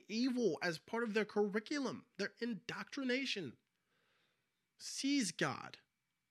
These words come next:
His heart is changed. Does God love Nebuchadnezzar too? Did God love the woman by the well by which Jesus spoke?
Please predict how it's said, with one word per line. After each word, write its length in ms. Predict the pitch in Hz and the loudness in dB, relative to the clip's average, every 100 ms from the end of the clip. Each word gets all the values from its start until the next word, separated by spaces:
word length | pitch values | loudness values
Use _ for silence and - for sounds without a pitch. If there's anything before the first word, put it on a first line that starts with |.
| _ _ _ _ _ _ - | _ _ _ _ _ _ -2
His 180 | 220 | -2
heart 300 | - - 226 | -2 -4 -4
is 140 | 170 - | -2 -4
changed. 580 | - 151 143 87 - - _ _ _ _ _ _ _ _ _ | -4 -6 -8 -8 -14 -14 _ _ _ _ _ _ _ _ _
Does 80 | - | -6
God 220 | 220 233 | -4 -2
love 220 | 214 220 | -2 -2
Nebuchadnezzar 640 | 160 139 180 214 180 190 180 | -2 -6 -6 -6 -4 -4 -4
too? 300 | - 180 254 - _ _ _ _ _ _ _ _ _ _ _ _ _ | -6 -6 -6 -14 _ _ _ _ _ _ _ _ _ _ _ _ _
Did 80 | - | -4
God 160 | 175 220 | -2 0
love 200 | 240 214 | 0 2
the 80 | 180 | 2
woman 360 | 165 202 214 | 2 2 2
by 140 | 202 202 | 2 0
the 80 | |
well 340 | 160 135 175 214 | 0 0 -2 -2
by 340 | 170 143 190 | -4 -2 0
which 360 | 190 185 208 151 | 0 0 -2 -4
Jesus 360 | 127 165 190 - | -4 -4 -4 -2
spoke? 480 | - - 185 - | -4 -4 -6 -8